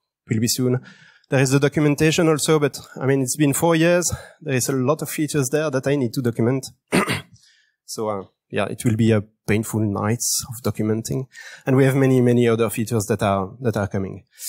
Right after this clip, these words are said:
If you are a customer of commercial Intel data feed or producer of these feeds, uh, please reach out because I'm super interested in writing the connectors to make life of everyone easy. I would like also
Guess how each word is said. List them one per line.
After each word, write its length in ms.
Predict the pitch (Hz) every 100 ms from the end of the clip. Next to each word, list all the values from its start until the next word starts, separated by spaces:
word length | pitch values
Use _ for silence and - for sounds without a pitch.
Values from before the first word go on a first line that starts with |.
| - - - -
If 160 | - 147
you 80 | 180
are 120 | 160
a 40 |
customer 680 | - 165 - 160 165 170 180 - - -
of 280 | 131 123 - -
commercial 580 | - 143 139 - 127 127 - _ _ _ -
Intel 480 | 135 127 143 127 135
data 220 | 127 123
feed 360 | - 131 151 156 - _ -
or 260 | 117 110
producer 540 | - 127 117 131 170 196
of 200 | 175 160
these 200 | 180 -
feeds, 300 | 190 190 - _ - - -
uh, 180 | 139 127
please 340 | - 147 120
reach 180 | 131 -
out 240 | 135 131
because 300 | 117 135 113
I'm 200 | 123 131
super 320 | 123 156 135
interested 440 | 139 135 127 147 131
in 140 | 127
writing 580 | 110 117 120 120 120 113
the 480 | 107 107 104 104 104 -
connectors 720 | 110 113 - 90 - - -
to 180 | - 117
make 280 | 110 107 -
life 260 | 104 104 -
of 240 | - - -
everyone 460 | 101 98 95 101 - _ -
easy. 280 | 98 90 85 - - - _ - - - - - - _ _ _ _ -
I 80 | 147
would 140 | 156
like 200 | 170 160
also 560 | 165 - 160 156 156